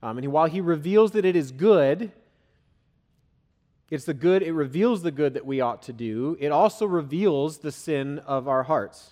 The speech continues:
okay? So if you, again, if you have your Bibles, turn with me to Romans seven. Actually, I have this on screen, so you don't have to turn there. Uh, Romans seven, seven and eight. This is what he's talking about, the law. "What shall we say then? Is the law sinful? Certainly not.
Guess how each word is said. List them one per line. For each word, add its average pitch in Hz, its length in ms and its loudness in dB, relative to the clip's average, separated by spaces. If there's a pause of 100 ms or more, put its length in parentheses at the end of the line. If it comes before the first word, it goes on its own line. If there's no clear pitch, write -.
(160)
okay? 139 320 -6 (380)
So 135 280 -2
if 127 160 -12
you, 156 60 -14
again, 143 180 -6
if 123 140 -8
you 139 60 -4
have 147 100 -4
your 156 80 -8
Bibles, 131 380 -4
turn 139 160 -12
with 135 120 -10
me 135 80 -10
to 127 120 -8
Romans 127 420 -8
seven. 131 580 -6
Actually, 139 260 -8
I - 20 -6
have 127 100 -6
this 127 140 -16
on 117 100 -12
screen, 98 260 -16
so - 60 -20
you 123 60 -14
don't 117 100 -14
have 113 80 -20
to - 60 -20
turn 104 200 -14 (300)
there. 95 240 -16 (420)
Uh, 117 160 -4
Romans 165 320 0
seven, 165 380 -2
seven 156 340 -6
and 143 100 -6
eight. 113 200 -8
This 127 100 -12
is 139 100 -14
what 147 80 -6
he's 147 100 -6
talking 143 180 -6
about, 123 140 -8
the 127 80 -8
law. 113 200 -6
"What 165 200 -4
shall 226 160 0
we 226 100 2
say 214 300 2
then? 117 340 -4 (580)
Is 151 180 -2
the 196 100 4
law 190 200 4
sinful? 190 640 -2 (160)
Certainly 247 400 0
not. 254 320 2